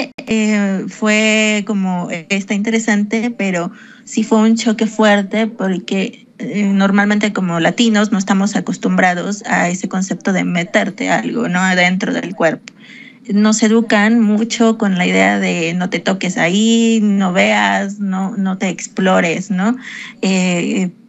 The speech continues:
que son cosas que tienen que ir cambiando y inicialmente ver, ver algo que, que tienes que introducirte en el cuerpo era algo fuerte, pero, eh,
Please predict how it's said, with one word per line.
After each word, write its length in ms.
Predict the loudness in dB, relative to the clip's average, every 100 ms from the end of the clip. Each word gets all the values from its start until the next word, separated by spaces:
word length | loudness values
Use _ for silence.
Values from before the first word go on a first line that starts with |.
| _ -20 -20 -4
que 80 | 0
son 200 | 2 4
cosas 480 | 4 2 2 0 -2
que 100 | -4
tienen 240 | -2 -2
que 80 | -2
ir 160 | -2 0
cambiando 600 | 0 2 2 2 0 -2 -8 -16 -4
y 360 | 0 2 2
inicialmente 720 | 4 2 2 0 2 0 0 2
ver, 360 | 0 -2 -6 -2
ver 240 | 0 2
algo 480 | 2 0 -2 -6 -8
que, 280 | -6 -6 -6
que 140 | -8 -8
tienes 360 | -2 0 0
que 100 | -2
introducirte 920 | -2 -2 -2 -2 -4 2 2 2 -2 -4
en 80 |
el 160 | -4 -6
cuerpo 540 | 0 0 0 -2 -6 -6 -14 -20 -16 -2
era 400 | 0 4 2 0
algo 520 | -4 -4 -2 -2 -2
fuerte, 600 | -2 0 0 0 -8 -12 -14 -20 -20 _ -4
pero, 640 | 0 2 2 2 2 0 -4
eh, 640 | -6 -4 -4 -4 -6 -8